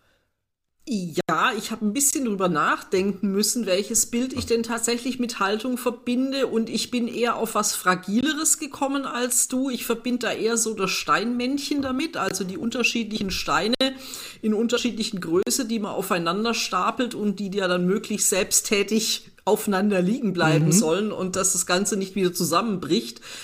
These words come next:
Speaker 1: Ähm, also das heißt, Haltung verbinde ich auch so m-, eher mit dem Thema, ähm, gl-, im Gleichgewicht sein, in Balance sein
Speaker 2: Mhm.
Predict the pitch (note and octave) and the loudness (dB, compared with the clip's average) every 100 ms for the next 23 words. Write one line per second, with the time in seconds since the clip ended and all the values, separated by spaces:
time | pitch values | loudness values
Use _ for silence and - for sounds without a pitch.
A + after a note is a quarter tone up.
0 | - - - D4+ G#3 G#3+ - F3 G#3 G3+ | -16 -8 0 2 2 0 0 0 2 2
1 | G#3+ G#3 G#3 - F#3 E3 F#3+ G#3+ B3 A#3 | 2 2 0 -6 -8 0 0 2 2 0
2 | A3 - - - F3+ - A3 A3+ A3 A3 | -2 -6 -16 -14 -2 0 2 2 2 2
3 | A3 F#3 G#3+ - G#3 G#3 - G3+ - G#3 | -2 -2 0 2 2 0 -6 -10 -2 -2
4 | G#3+ G#3+ G#3+ A3 G#3+ G#3 A3 G#3 G3 G#3+ | 0 0 0 2 0 -2 -2 -2 0 0
5 | G#3 G#3+ F#3 F3 C3+ F3+ F3+ F#3 F3+ F3 | 2 2 2 2 0 0 -2 -4 -8 -6
6 | G3 F3 F3+ A3 - A3 F3 F3+ - E3 | -4 0 2 2 2 0 0 0 0 2
7 | E3 D#3+ E3 E3 D#3 F3+ B3+ - A#3 A3 | 0 -2 0 2 2 0 0 0 2 4
8 | E3+ E3+ F#3 | 4 4 2